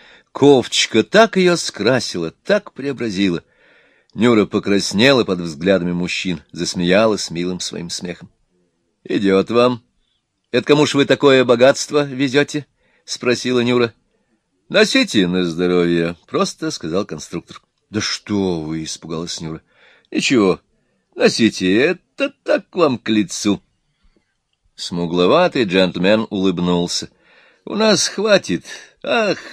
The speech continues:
как она вам идёт! Шик-блеск, тру-ля-ля, как мы говорим, когда заканчиваем какую-нибудь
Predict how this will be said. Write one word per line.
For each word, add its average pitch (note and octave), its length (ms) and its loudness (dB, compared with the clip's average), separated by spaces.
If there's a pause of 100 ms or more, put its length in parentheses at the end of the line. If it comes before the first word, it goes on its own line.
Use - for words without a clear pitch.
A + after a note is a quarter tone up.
(180)
как - 320 -6
она G#2+ 240 -4
вам D#2+ 240 -4
идёт! F2+ 280 2 (840)
Шик-блеск, G3+ 1040 2
тру-ля-ля, D3 760 6 (140)
как - 280 -2
мы G2 200 -2
говорим, F#2 440 2
когда F2+ 320 -2
заканчиваем F#2 800 2
какую-нибудь F#2 540 -4